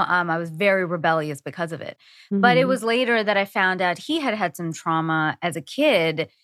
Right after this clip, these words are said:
Speaker 1: and, and had his boundaries violated, which, which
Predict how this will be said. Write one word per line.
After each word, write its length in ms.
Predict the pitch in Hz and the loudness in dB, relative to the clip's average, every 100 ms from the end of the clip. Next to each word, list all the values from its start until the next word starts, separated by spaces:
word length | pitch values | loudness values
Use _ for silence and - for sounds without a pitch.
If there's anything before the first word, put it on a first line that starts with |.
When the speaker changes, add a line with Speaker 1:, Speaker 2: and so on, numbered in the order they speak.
| _ - | _ -4
Speaker 1:
and, 280 | 190 185 - | -2 -4 0
and 420 | 180 180 170 170 | 2 2 0 -2
had 240 | 190 185 180 | -2 -2 0
his 440 | 247 262 202 180 - _ | 0 0 -2 -10 -18 _
boundaries 600 | 170 180 180 170 175 165 | 0 2 2 0 -4 -2
violated, 680 | 165 160 160 160 160 160 156 | 0 2 0 -2 -2 -4 -4
which, 240 | 175 - | -6 -6
which 580 | 190 151 180 175 - - | -6 -6 -4 -4 -6 -12